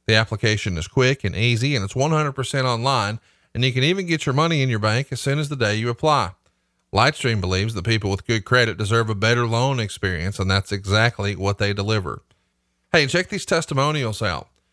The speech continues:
Heard a commercial, checked into a consolidation loan, and just a few hours later had my approval and funds were ready to be transferred.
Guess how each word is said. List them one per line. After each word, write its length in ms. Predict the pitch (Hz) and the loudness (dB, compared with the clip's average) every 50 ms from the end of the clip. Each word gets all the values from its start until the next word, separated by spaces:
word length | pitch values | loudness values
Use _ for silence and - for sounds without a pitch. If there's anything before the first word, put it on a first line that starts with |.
| _ _ _ _ | _ _ _ _
Heard 180 | - 135 156 | 2 2 4
a 40 | 170 | 4
commercial, 520 | - 202 180 180 175 165 - 156 139 151 | 2 2 2 2 2 2 0 -2 -2 -2
checked 340 | - - - 139 139 - - | -2 0 0 0 0 -2 -2
into 160 | 156 151 147 | -4 -2 -2
a 40 | 143 | -2
consolidation 680 | - - 123 - 156 143 143 139 127 131 139 139 - 120 | -2 -2 0 2 2 2 2 2 2 2 0 0 -2 -2
loan, 280 | 113 117 117 127 143 139 | -2 0 0 0 0 -2
and 60 | 117 | -2
just 180 | 120 120 - 117 | -4 -4 -6 -6
a 40 | |
few 220 | - - 139 139 131 | -4 -2 2 2 4
hours 280 | 127 120 113 110 104 | 4 2 2 0 -2
later 280 | 110 113 120 135 147 151 | -2 0 0 0 -2 -2
had 240 | 135 131 123 117 113 | 0 2 2 2 2
my 160 | 113 107 101 | 0 0 0
approval 480 | 95 - - 131 139 156 160 180 185 - | -2 -2 -2 -2 0 0 0 -2 -2 -2
and 200 | - 117 107 - | -4 -6 -4 -2
funds 340 | - 131 139 156 151 147 | 0 0 0 0 -2 -2
were 120 | 147 117 98 | -2 -2 0
ready 220 | 107 113 131 156 | 2 0 0 0
to 80 | 156 151 | -2 -4
be 100 | 156 151 | -4 -4
transferred. 640 | - - 160 156 170 156 - - 120 113 117 117 | -2 -2 -2 -2 -2 -4 -2 0 0 0 0 -2